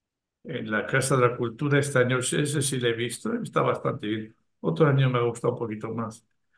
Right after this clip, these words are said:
El de la Basílica, pues lo hacen los seminaristas y no es una perla, una joya preciosa, pero bueno, es también otro na-, el de la parroquia, hay años muy bonitos, ¿eh?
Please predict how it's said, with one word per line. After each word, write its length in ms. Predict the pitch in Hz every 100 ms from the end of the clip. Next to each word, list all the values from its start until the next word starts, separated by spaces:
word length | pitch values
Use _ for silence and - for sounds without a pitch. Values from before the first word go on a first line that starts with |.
| _ _ _
El 220 | 147 147 147
de 80 |
la 240 | 151 147 143
Basílica, 680 | 143 139 170 170 165 185 185
pues 160 | 147
lo 160 | 127 139
hacen 260 | 135 143
los 140 | 135 131
seminaristas 640 | 139 131 131 139 135 147 127
y 40 |
no 80 | 127
es 120 | 127
una 320 | 139 127 120
perla, 260 | 135 123 120
una 140 | 120 123
joya 360 | - 131 120 -
preciosa, 600 | 113 - 139 - 139 -
pero 180 | 135 147
bueno, 280 | 151 - - _ _ _ -
es 160 | 135 -
también 380 | 127 139 117 113
otro 280 | 117 127
na-, 160 | 120 104
el 140 | 127 120
de 80 |
la 120 | 120 117
parroquia, 680 | 123 147 151 175 165 - _ _
hay 160 | 117 117
años 280 | 127 135 131
muy 140 | 139
bonitos, 580 | 117 113 110 - 113 -
¿eh? 240 | 127 185